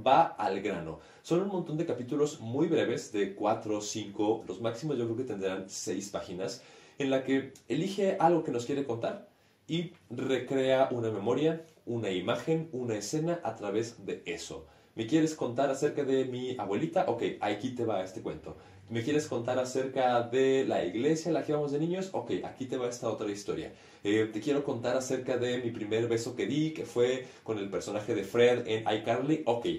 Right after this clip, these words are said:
aquí te va este capítulo. No se complica para nada con la narración. No,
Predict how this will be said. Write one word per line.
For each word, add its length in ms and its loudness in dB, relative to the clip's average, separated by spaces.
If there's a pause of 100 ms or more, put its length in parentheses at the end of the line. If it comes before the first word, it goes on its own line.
(140)
aquí 440 -2
te 180 -4
va 240 2
este 400 -4
capítulo. 480 -8
No 160 -2
se 100 -2
complica 680 0
para 260 0
nada 360 0 (220)
con 320 2
la 220 -2
narración. 580 -8 (320)
No, 720 0